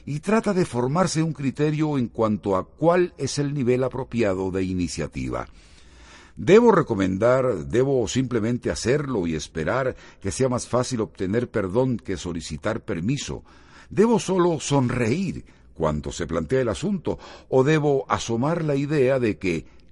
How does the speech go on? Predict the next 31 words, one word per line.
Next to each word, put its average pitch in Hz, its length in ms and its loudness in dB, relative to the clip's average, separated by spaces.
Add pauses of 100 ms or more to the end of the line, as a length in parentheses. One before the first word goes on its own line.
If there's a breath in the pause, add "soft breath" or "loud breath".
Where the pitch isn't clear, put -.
(220)
tengo 175 460 4
la 147 100 4
intención 110 840 0
de. 82 280 2 (680 soft breath)
Se 151 180 2
trata 233 380 4
de 160 140 4
entender 123 440 2
el 147 140 0
problema 98 640 2 (300 soft breath)
y 113 80 -4
también 185 360 4
presentar 151 540 0
la 139 80 0
solución 147 640 0 (100)
y 95 160 -4
listo. - 440 2 (920 soft breath)
Lo 123 220 4
único 226 460 2
que 135 80 -2
se 123 120 0
necesita 98 680 -4 (220 loud breath)
es 107 120 -4
una 240 160 6
confirmación 147 640 -2
externa 104 720 0 (180 soft breath)
de 90 140 -2
que 170 240 6
eso 98 200 0
está 76 260 -4
bien. 80 360 0